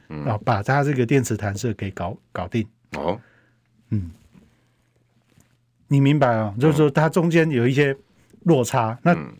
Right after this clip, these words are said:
Speaker 2: 这，我，我搞了六年，我弄出来了。你呢？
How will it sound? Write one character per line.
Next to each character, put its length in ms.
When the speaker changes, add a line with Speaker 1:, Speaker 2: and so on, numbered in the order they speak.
Speaker 2:
这， 160
我， 340
我 220
搞 220
了 100
六 160
年， 180
我 120
弄 140
出 160
来 200
了。 80
你 240
呢？ 320